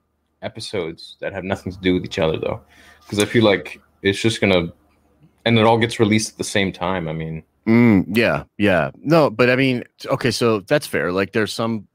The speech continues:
Speaker 2: aspects of that that aren't as cool, but just for me, getting, uh, almost like a charcuterie or whatever, like a bunch
Speaker 1: Right.
Speaker 2: of little f-, like, samplings of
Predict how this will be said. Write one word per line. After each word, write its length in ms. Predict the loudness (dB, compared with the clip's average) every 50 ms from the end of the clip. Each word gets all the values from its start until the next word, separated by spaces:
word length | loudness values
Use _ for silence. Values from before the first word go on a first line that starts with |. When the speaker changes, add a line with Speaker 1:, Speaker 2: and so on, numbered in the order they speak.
| _ -4
Speaker 2:
aspects 380 | -4 -4 -2 -4 -8 -10 -10
of 60 | -8 -4
that 180 | -4 -4 -4 -4
that 100 | -4 -4
aren't 220 | -4 -4 -4 -6 -12 _ _ _
as 280 | -2 0 0 0 -2 -4
cool, 360 | -6 -6 -4 -2 -2 -4 -6 -12 _ _ _ _
but 360 | 2 4 4 4 2 0 -4 _ _ _ _ -20 -18 -8
just 540 | -6 -6 -4 -4 -6 -10 -12 -18 -20 _ _ _
for 160 | -10 -6 -4 -4
me, 420 | -2 0 0 0 0 0 -2 -4
getting, 460 | -4 -4 -2 0 0 0 0 -2 -4 -4 -4
uh, 340 | -4 -4 -2 -4 -4 -6 -8 -6
almost 280 | -6 -6 -6 -6 -6
like 120 | -6 -6 -4
a 80 | -6
charcuterie 880 | -6 -4 -4 -2 -2 -2 -4 -4 -6 -6 -4 -2 -2 -4 -4 -4 -6 -6
or 180 | -4 -2 -2 0
whatever, 360 | 0 2 0 0 0 0 0
like 180 | 0 0 0 0
a 60 | -2
bunch 340 | -2 0 0 0 0 2 2
Speaker 1:
Right. 140 | 2 2 2
Speaker 2:
of 60 | 2
little 240 | 0 0 0 0 -2
f-, 220 | -4 -8 -16 _ _
like, 180 | -8 -6 -6 -6
samplings 800 | -8 -8 -6 -4 -4 -4 -4 -2 -2 -2 0 0 -2 -2 0 0
of 260 | 0 0 -2 -4 -10